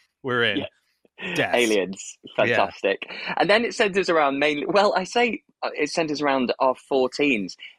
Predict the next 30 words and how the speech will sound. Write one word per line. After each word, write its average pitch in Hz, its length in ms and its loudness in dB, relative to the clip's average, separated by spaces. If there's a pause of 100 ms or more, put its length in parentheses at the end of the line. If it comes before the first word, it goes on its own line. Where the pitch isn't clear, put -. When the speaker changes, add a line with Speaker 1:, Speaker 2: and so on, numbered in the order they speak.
(160)
Speaker 2:
Uh, 147 160 0
it's 170 280 -2
two, 233 280 2
really, 165 360 2
because, 160 420 -2 (100)
again, 196 380 2
Speaker 1:
Hmm. 110 120 -4 (140)
Speaker 2:
th-, 139 220 0
this - 280 -6
thing 175 440 -2
where 151 240 2
they 143 260 0
introduce 147 520 0
and 123 80 -2
develop 135 320 2
some 131 120 -6
characters, 131 540 -2
and 147 140 -2
then 147 160 0 (280)
they 160 120 2
just 147 420 -2
disappear 131 560 2
very 123 220 2
quickly, - 320 -2
'cause - 120 -12
we've 131 140 -2
got 131 220 0 (360)
Tom 170 400 2 (120)
and 131 260 0
Greg, 110 380 2